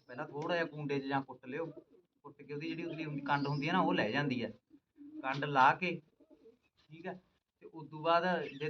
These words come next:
ਦੋ ਤਿੰਨ ਕਿਲੋ ਬਾਜਰਾ ਹੈ ਤਾਂ ਵਿੱਚ ਦੋ ਕਿਲੋ ਦੁੱਧ ਪਾ ਕੇ, ਠੀਕ ਆ, ਉਹਨੂੰ ਚੁੱਲ੍ਹੇ 'ਤੇ ਚੰਗੀ ਤਰ੍ਹਾਂ,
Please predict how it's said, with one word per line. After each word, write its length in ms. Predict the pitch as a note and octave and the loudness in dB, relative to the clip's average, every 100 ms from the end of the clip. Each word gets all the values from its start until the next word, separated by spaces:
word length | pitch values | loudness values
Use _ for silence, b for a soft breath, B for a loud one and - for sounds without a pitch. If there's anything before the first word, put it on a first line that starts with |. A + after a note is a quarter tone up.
| D#3 | -6
ਦੋ 180 | C#3+ D3+ | -4 -2
ਤਿੰਨ 240 | D3+ D3+ | -2 -2
ਕਿਲੋ 260 | D3 D3+ D#3 | -2 0 4
ਬਾਜਰਾ 360 | D3+ D3 D3 D3+ | 6 6 6 6
ਹੈ 140 | D3 | 6
ਤਾਂ 140 | D3 | 2
ਵਿੱਚ 200 | D3 C#3+ D3 | -4 -4 -2
ਦੋ 180 | C#3+ C#3+ | 2 2
ਕਿਲੋ 220 | C#3+ D3 | 2 2
ਦੁੱਧ 200 | C#3 C3+ | 0 0
ਪਾ 300 | F#3 D#3+ C#3+ | 0 6 6
ਕੇ, 280 | C#3 D3 C#3 - _ _ | 6 0 -6 -8 _ _
ਠੀਕ 180 | C#3 D3+ | -16 -10
ਆ, 40 | |
ਉਹਨੂੰ 180 | E3+ F3+ | -6 -6
ਚੁੱਲ੍ਹੇ 260 | D#3+ D3+ F3 | -6 -4 -4
'ਤੇ 120 | F3+ | -2
ਚੰਗੀ 760 | F3+ F3+ F#3 F#3 F3+ F3+ F3 F3 | -2 0 4 6 6 4 2 0
ਤਰ੍ਹਾਂ, 200 | E3 D3+ | 0 -2